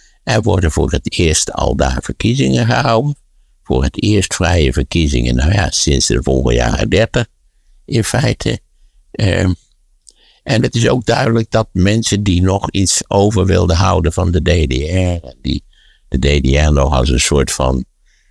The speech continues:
nou ja, misschien een schaduw van het goede Duitsland zagen, dat dat allemaal volstrekte flauwekul bleek te zijn, de D D R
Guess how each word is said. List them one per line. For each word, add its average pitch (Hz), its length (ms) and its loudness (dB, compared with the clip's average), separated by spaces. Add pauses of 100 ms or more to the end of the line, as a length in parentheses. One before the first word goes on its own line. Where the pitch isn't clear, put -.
(520)
nou 104 200 -2
ja, 92 200 -2
misschien 71 280 0
een 69 120 2
schaduw 87 640 0
van 78 160 2
het 67 140 -2
goede 98 320 0
Duitsland 82 580 -2
zagen, 78 480 0
dat 69 200 -10
dat 67 180 -18
allemaal 65 640 -2
volstrekte 65 640 -4
flauwekul 73 640 0
bleek 76 320 0
te 64 140 -2
zijn, 65 360 -2 (420)
de 78 120 -2
D 71 240 0
D - 40 0
R 62 420 0